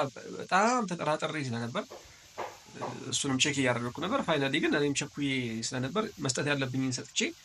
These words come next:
ዞር አልኩ ማለት ነው። ዞር ብዬ ራቅ ብዬ ስልክ፣ ማን ነው፣ እ፣ ስ-፣ ስልክ እያወራሁ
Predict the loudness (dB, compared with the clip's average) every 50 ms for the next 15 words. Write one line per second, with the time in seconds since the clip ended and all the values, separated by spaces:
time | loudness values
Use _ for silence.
0 | -20 -20 -20 -20 -20 -20 -20 -20 -20 -20 -14 -4 0 0 2 4 4 4 2 2
1 | -2 -6 -6 -6 -6 -8 -12 -14 -18 -20 -20 -20 -20 -20 -20 -20 -20 -20 -20 -20
2 | -20 -20 -20 -20 -20 -20 -20 -20 -20 -20 -20 -20 -16 -8 -2 0 2 2 2 2
3 | 0 2 4 4 4 4 4 2 2 0 -2 -4 -4 -2 -2 0 0 -2 -2 -4
4 | -6 -8 -8 -8 -6 -4 -2 -2 -2 -2 -4 -6 -6 -8 -8 -8 -8 -6 -8 -8
5 | -10 -12 -16 -18 -20 -20 -20 -20 -12 -6 -4 -4 -2 -4 -6 -8 -12 -12 -4 -2
6 | 0 0 0 -2 -2 0 0 0 0 0 2 4 4 4